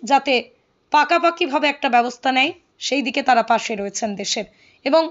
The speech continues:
এর বদলা তারা নেবেনই, এমনটাই রব তুলেছেন। বিভিন্ন রাজনৈতিক দলগুলো দেখা গেছে একে অপরের উপর প্রতিক্রিয়া জানিয়েছেন,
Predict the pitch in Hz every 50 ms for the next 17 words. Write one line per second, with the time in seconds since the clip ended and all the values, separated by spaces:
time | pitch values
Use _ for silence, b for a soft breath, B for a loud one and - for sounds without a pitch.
0 | - - 311 320 247 233 262 240 214 285 330 320 320 294 269 254 226 208 202 208
1 | 208 208 190 185 b b b b b b - 247 277 294 339 349 339 339 330 320
2 | 277 226 240 226 233 - 359 320 302 294 - - 220 196 208 _ _ _ _ _
3 | _ _ - 294 302 370 403 427 403 285 262 269 262 233 285 359 403 415 - 403
4 | 320 269 247 330 311 330 339 277 359 349 349 359 359 359 - 233 262 - 302 302
5 | 302 294 294 - 311 302 285 b b b b b b - 277 277 - 339 320 277
6 | - - 320 330 330 285 - - _ _ _ _ _ - 285 - - 285 269 240
7 | 240 b b b b _ - 294 285 311 339 330 - - 311 294 277 262 226 247
8 | 240 247 254 247 - - 269 294